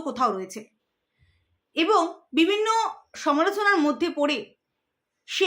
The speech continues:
এখন কি করতে চাইছে, সমস্তটা ডিটেলসে আজকে ভিডিওতে বলবো। তার আগে নমস্কার বন্ধুরা, আমার একটা নতুন প্রতিবেদনে আপনাদের সবাইকে স্বাগত জানাই। পলাশ শাহর মৃত্যু হয়েছে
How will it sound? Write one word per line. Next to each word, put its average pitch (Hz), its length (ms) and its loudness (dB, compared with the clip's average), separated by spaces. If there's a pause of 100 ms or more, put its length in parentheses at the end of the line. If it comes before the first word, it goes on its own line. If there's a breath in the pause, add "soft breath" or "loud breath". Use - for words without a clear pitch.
এখন 392 180 0 (200)
কি 392 100 -4 (140)
করতে 330 320 -2
চাইছে, 247 320 -2 (340)
সমস্তটা 311 440 -2
ডিটেলসে 233 440 -6
আজকে - 240 -10
ভিডিওতে 196 340 -8
বলবো। 180 180 -16 (260)
তার 202 180 -4
আগে 247 140 -8 (480 soft breath)
নমস্কার 330 440 0
বন্ধুরা, 403 260 -2 (260)
আমার 262 180 2
একটা 277 200 -2
নতুন 359 260 -2
প্রতিবেদনে 349 440 -2 (160)
আপনাদের 208 440 -10
সবাইকে 311 380 -2 (260)
স্বাগত 202 360 -4
জানাই। 156 200 -16 (920 soft breath)
পলাশ 370 260 2
শাহর 480 240 2
মৃত্যু 320 260 2
হয়েছে 302 240 2